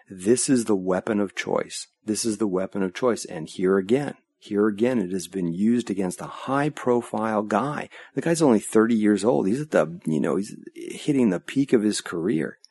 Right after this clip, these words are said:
And it's pretty much over now. Uh, unless he goes to another country. He's literally, if he wants to make a living doing what he does, he's being chased out of the country.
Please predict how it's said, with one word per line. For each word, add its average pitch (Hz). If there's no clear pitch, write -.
And 117
it's 107
pretty 113
much 90
over 135
now. 62
Uh, 104
unless 101
he 120
goes 113
to -
another 98
country. -
He's 87
literally, 123
if -
he 107
wants 104
to -
make 104
a 90
living 95
doing 98
what 95
he 85
does, 78
he's 135
being 110
chased -
out 101
of 95
the 98
country. -